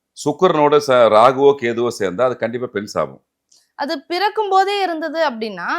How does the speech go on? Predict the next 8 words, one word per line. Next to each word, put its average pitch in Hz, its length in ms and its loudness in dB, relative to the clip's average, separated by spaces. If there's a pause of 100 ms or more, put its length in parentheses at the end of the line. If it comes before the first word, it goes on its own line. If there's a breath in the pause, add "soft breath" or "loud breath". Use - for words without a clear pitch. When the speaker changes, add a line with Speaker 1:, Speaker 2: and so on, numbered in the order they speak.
(220)
Speaker 1:
கண்டிப்பா. 170 320 0
Speaker 2:
முற்பிறவியில 262 560 2
இருந்தது. 226 580 -6
Speaker 1:
ஆமா. 220 280 0
Speaker 2:
ஓகே. 202 100 -4 (320)
ஆனா 415 180 -4
அதுக்கப்புறம் 403 420 -4
அது 415 100 -8